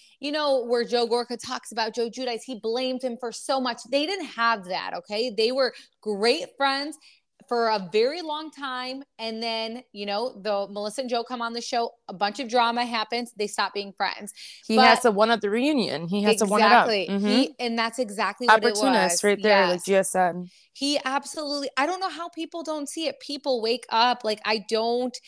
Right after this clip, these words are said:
Speaker 1: get how people don't see it. And it's funny because even in, Teresa recently said on her podcast that there was a mutual friend,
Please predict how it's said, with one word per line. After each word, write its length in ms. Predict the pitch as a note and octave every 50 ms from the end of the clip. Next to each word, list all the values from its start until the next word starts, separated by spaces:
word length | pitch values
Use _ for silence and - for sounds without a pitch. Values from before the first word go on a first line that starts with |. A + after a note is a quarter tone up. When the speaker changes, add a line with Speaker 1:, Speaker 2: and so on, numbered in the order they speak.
| - - _ _ _
Speaker 1:
get 160 | - C4 C4+
how 120 | C4+ C4+ C4+
people 300 | C4 C#4+ A#3 B3+ C4 B3
don't 260 | C4 B3+ B3+ B3+ -
see 280 | - - C#4 C#4 C#4+
it. 120 | B3+ G#3+ F#3 - - - - -
And 140 | - C#4 C#4
it's 180 | C#4+ C#4+ C#4+ - -
funny 320 | C#4 C#4 C#4+ D4 E4 F4+
because 500 | D#4 D#4+ C#4+ - - C#4+ C#4 C4 B3+ - - -
even 480 | B3 B3 C4 C4 D4+ E4 E4+ F4 F4 F4+ F4+ E4+ - _ -
in, 340 | A#3+ A#3 A#3 A#3 A#3+ A#3 A#3+ A#3 A#3 - - - - - _ _
Teresa 320 | - - C#4 D#4 C#4+ F4+ F#4+
recently 380 | D#4+ D#4+ - D#4+ C4 C4 C4
said 180 | B3 - A#3+ A3+
on 140 | A3 A3 G#3
her 100 | A3 G#3
podcast 680 | - - G#3+ G#3 G3+ G3+ - - G#3 G3 G#3 G#3 - -
that 240 | - G3 F#3+ F3+ - - - - - - _
there 100 | - A3+
was 100 | A#3+ A3+
a 40 | B3
mutual 480 | A#3 A#3 B3 C4 B3+ - D#4 D4+ D4
friend, 680 | - - - A#3+ A3+ A3 G#3+ G3 F#3 E3+ E3+ F#3+ G3+